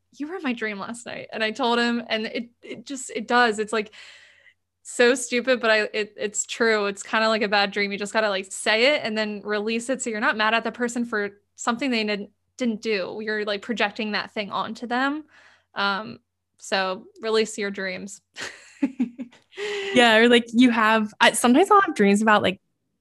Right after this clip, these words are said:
Speaker 2: people in high school, which is really weird. And they, like, did something to me, like, recently. And I'm like,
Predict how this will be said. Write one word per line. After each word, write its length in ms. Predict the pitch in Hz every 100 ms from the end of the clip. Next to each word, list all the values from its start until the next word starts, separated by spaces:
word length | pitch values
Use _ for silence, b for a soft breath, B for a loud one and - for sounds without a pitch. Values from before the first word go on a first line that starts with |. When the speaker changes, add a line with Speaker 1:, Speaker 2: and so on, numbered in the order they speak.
| -
Speaker 2:
people 300 | 214 208 226
in 80 |
high 360 | 226 - 143 151
school, 360 | 196 - 247 254
which 140 | 247
is 140 | 254
really 200 | 240 254
weird. 420 | 254 269 269 277 247
And 200 | 196 196
they, 340 | 190 190 - _ _ _ _
like, 180 | 208 180
did 220 | 190 185
something 360 | 202 202 208 202
to 120 | 202
me, 320 | 202 196 196 180
like, 120 | 190
recently. 720 | 170 175 180 214 - 220 226
And 100 | 214
I'm 60 | 175
like, 260 | 143 -